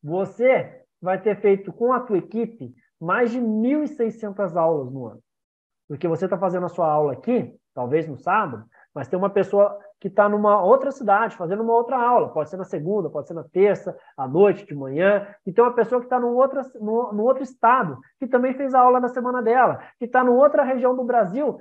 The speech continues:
que também tá fazendo aula ali, que tá lá em outro país, no Japão, que tá ali, enquanto você tá dormindo, ela mostrando pra cinco pessoas na casa dela. Vocês entendem o poder dessa duplicação?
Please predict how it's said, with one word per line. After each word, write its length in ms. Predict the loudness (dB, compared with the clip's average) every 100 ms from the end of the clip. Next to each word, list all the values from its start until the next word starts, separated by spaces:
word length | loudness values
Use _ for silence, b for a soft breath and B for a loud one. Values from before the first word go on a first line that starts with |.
| B
que 100 | -6
também 260 | 0 0 2
tá 120 | -2
fazendo 400 | -2 -4 -2 0
aula 240 | 2 2
ali, 360 | 2 2 0 0 B -10
que 100 | -2
tá 180 | 2
lá 240 | 2 2 0
em 80 | -2
outro 240 | -4 -8
país, 520 | -4 0 2 0 -2
no 160 | -2 -2
Japão, 520 | -2 -4 -6 -4 -6 B B
que 100 | -8
tá 200 | 2 4
ali, 140 | 4
enquanto 300 | 2 2 2
você 200 | 2 -2
tá 140 | -2 -2
dormindo, 480 | -2 -2 -2 -2
ela 160 | -4 -6
mostrando 500 | -6 -8 -4 -4 -4
pra 120 | -8
cinco 220 | -8 -10
pessoas 340 | -8 -6 -6 -6
na 120 | -8
casa 260 | -8 -6 -2
dela. 440 | 4 4 2 -2 _
Vocês 180 | -8 -6
entendem 440 | -6 -2 0 2
o 60 | 0
poder 440 | 4 4 4 0
dessa 240 | 2 0 -2
duplicação? 640 | -6 -6 -6 -6 -8 -12